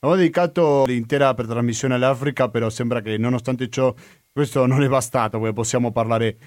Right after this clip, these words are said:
a lungo, quindi l'appuntamento è per un'altra occasione, quindi il rinvito è per entrambi i due, Michele Fassino da una parte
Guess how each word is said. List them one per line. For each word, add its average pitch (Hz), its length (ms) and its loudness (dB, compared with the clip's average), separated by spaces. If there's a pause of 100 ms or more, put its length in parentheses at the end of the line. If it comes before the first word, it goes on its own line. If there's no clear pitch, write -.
(240)
a 131 80 -2
lungo, 165 380 2
quindi 127 220 0
l'appuntamento 131 640 2
è 120 60 0
per 113 160 -2
un'altra 113 420 -2
occasione, 120 680 -4
quindi 104 220 -8 (180)
il 110 240 -8
rinvito 170 920 0
è 117 220 -2
per 107 200 -8
entrambi 107 460 -4
i 107 60 -6
due, 139 420 -2
Michele 113 320 -6
Fassino 110 340 -8
da 104 60 -6
una 101 120 -4
parte 110 420 -6